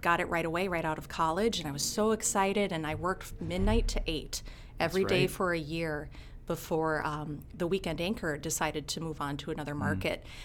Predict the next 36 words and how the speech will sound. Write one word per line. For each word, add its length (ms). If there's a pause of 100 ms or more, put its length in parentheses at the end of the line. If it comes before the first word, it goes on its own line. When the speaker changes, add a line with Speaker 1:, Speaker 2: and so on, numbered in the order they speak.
(260)
Speaker 1:
And 220
when 120
he 140
did 240
so, 480 (120)
I 240
had 260
been 300
practicing 580
my 100
reporting 760
and, 560
um, 560
doing 340
just 320
different 260
live 280
hits 280
during 280
the 80
morning 320
show 340
with 240 (400)
Jess 240
Abrahamson 640
and 320
Speaker 3:
Mm. 20
Speaker 1:
Jeremiah 460
Jacobson 480
at 100
the 80
time. 380 (580)
And 540 (380)
I 260
got 240
lucky, 500